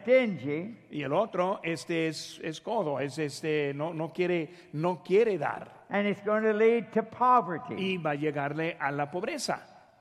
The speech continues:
Speaker 1: Don't you love the verse where it says, "God loveth a cheerful giver"?
Speaker 2: ¿No le gusta mucho Dios da, ama al dador alegre?
Speaker 1: I never will forget being in a meeting in, in, in Illinois, and the pastor was taking the offering.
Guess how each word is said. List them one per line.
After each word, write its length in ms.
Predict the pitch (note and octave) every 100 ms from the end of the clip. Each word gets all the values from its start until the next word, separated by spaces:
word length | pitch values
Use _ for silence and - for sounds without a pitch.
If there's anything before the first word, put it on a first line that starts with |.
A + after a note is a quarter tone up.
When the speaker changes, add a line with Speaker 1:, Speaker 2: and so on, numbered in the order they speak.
| _ _ _ _ _ _ _ -
Speaker 1:
Don't 200 | G#3 -
you 80 | G3+
love 300 | G3+ G3+ E3+
the 80 | D#3+
verse 280 | F#3 F#3+ -
where 140 | F3
it 120 | E3 -
says, 180 | D#3+ A#2+ G#2+
"God 360 | E3 F#3 F#3 D3+
loveth 340 | F3 E3 E3 D3
a 120 | B2 -
cheerful 460 | E3 E3+ - E3 C3+ A2+
giver"? 300 | C#3+ C3+ D#3
Speaker 2:
¿No 80 | E3+
le 80 | G3
gusta 200 | G3+ F#3+
mucho 320 | F3 F3+ F#3+
Dios 220 | D#3 E3
da, 240 | D3 D3+ E3
ama 400 | D3 D#3 E3+ D#3+
al 120 | D3
dador 320 | C3 B2 C3
alegre? 480 | B2 B2 C3+ D#3+ A#3+ - _ _ _ _ _ _ _ -
Speaker 1:
I 100 | D#3
never 300 | D#3+ F3+ E3
will 200 | E3+ F3
forget 440 | E3 D#3 C#3+ D3+ B2
being 320 | D#3+ E3 D#3+
in 120 | D3+
a 340 | C3+ A#2 G#2+ G2+ - - -
meeting 460 | C3 F3 D#3+ D3 C#3+
in, 220 | C3+ B2 -
in, 240 | D#3 C#3
in 240 | - C#3+ B2+ C#3+
Illinois, 800 | D3+ D3 C3+ D3 D#3 C3+ B2+ B2
and 180 | A#2+ G#2+ - - _ -
the 80 | B2
pastor 460 | - E3+ D#3 D3+
was 100 | C#3 -
taking 300 | D#3+ D#3+ D3+
the 60 | C3+
offering. 420 | B2 A#2+ A#2+